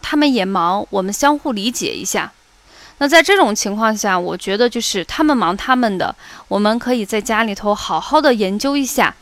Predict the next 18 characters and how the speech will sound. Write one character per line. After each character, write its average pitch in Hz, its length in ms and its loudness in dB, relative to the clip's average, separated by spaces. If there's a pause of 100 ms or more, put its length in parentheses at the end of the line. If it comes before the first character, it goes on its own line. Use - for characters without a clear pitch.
(560)
啊， 208 300 4
把 202 260 2
我 226 160 4
们 185 100 -4
的 226 120 -2
早 165 200 0
餐 240 440 2
做 269 200 0
得 202 120 2
不 226 340 -8
像 320 260 2
他 262 200 0
们 233 120 0
那 226 60 0
样 190 260 2 (800)
短 185 240 4
平 202 260 -10
快， 214 320 0